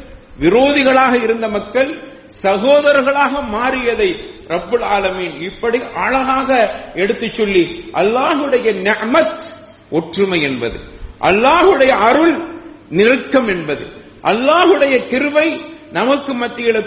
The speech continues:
பிளவில்லாமல் இருப்பது என்பதை இந்த வசனத்தின் மூலமாக அல்லாஹ் ரப்புல் ஆலமீன் தெரிவிக்கிறான். அதே மாதிரி இன்னொரு வசனத்தில் அல்லாஹ் சொல்கிறான்,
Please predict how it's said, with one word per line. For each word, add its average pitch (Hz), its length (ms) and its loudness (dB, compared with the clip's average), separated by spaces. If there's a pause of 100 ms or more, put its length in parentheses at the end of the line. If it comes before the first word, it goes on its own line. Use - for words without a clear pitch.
(100)
பிளவில்லாமல் 269 800 0
இருப்பது 202 480 0
என்பதை 175 460 -2 (320)
இந்த 165 240 -4
வசனத்தின் 175 560 -2
மூலமாக 160 420 -2 (360)
அல்லாஹ் 180 340 2
ரப்புல் 160 320 -2
ஆலமீன் 143 360 -4
தெரிவிக்கிறான். 113 540 -8 (500)
அதே 185 240 2
மாதிரி 202 300 0
இன்னொரு 208 300 0
வசனத்தில் 190 440 -2
அல்லாஹ் 180 220 2
சொல்கிறான், 165 540 -2